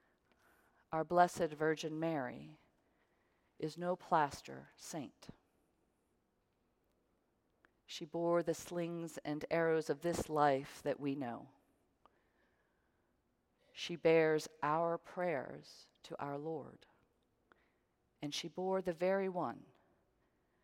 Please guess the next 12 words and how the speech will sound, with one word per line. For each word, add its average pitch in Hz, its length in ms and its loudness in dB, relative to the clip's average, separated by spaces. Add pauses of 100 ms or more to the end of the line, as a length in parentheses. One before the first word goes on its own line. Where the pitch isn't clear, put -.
(160)
who 160 140 -6
even 185 400 -4
now 151 460 -6 (840)
bears 160 480 -2 (300)
our 143 220 -4
sins 135 720 -12 (720)
and 143 160 -10
makes 143 320 -8
us - 400 -12 (280)
whole. - 380 -16 (3000)
Hail 160 260 -2
Mary, 143 440 -4